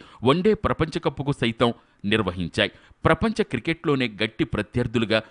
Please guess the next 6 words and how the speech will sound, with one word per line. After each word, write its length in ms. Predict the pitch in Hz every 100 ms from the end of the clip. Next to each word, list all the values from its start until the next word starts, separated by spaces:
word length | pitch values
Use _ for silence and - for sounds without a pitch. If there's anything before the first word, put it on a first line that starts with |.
| - 95
దాయాది 520 | 120 151 190 202 175
జట్లుగా 440 | 120 113 123 110
నిలిచాయి. 440 | 123 87 90 98 - _ -
భారత్, 460 | 107 113 110 107 - -
పాక్ 260 | 107 110 117
జట్లు 380 | 110 - 113